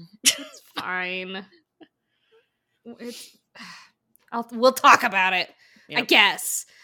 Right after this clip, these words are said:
Speaker 2: Um, before we jump in, though, I, I wanna say, um, we are recording this on February tenth, which means that today is the one-year anniversary <laughs> that Gina Carano got fired <laughs> from The Mandalorian and from s-,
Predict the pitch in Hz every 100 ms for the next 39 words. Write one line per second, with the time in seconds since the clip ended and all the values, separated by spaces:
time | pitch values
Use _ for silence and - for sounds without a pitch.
0 | _ _ _ 226 214 180 156 190 - _
1 | - 226 262 226 262 277 320 220 214 220
2 | 196 196 190 175 175 - 180 175 - 180
3 | 185 190 190 196 190 185 175 - 180 175
4 | 175 180 208 202 202 196 190 233 226 233
5 | 226 226 - 151 190 - 196 208 202 185
6 | 175 - 233 349 _ _ _ _ _ _
7 | - 214 196 - 208 202 196 202 - 196
8 | 233 202 202 208 202 196 190 214 196 185
9 | 190 185 190 247 302 285 311 - - _
10 | - - - - 403 262 214 233 262 262
11 | 262 240 202 220 254 247 196 117 - -
12 | 196 226 330 453 - 880 - 508 403 294
13 | 320 320 311 262 285 262 233 233 277 285
14 | 277 240 220 214 185